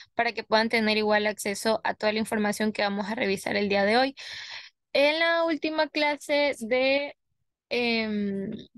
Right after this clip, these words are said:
en las últimas clases de lengua, de lenguaje, habíamos estado viendo acerca de el reportaje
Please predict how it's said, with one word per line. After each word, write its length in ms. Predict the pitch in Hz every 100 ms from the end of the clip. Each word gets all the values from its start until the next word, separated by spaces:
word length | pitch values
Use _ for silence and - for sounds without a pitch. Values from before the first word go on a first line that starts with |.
| - _ _ _ _ _ _ _ _ _ _ _ _ _ _ - _ _ _ _ -
en 100 | 262
las 100 | 277
últimas 360 | 302 311 320
clases 340 | 311 302 311 294
de 140 | 294
lengua, 460 | 320 311 240 226 226
de 100 | 220
lenguaje, 560 | 220 285 277 226 214 - - -
habíamos 300 | 240 247 285
estado 300 | 277 262 262
viendo 240 | 254 269
acerca 480 | 269 262 240 247 247
de 200 | 247 285
el 160 | - 226
reportaje 920 | 214 202 202 202 - 285 285 320 320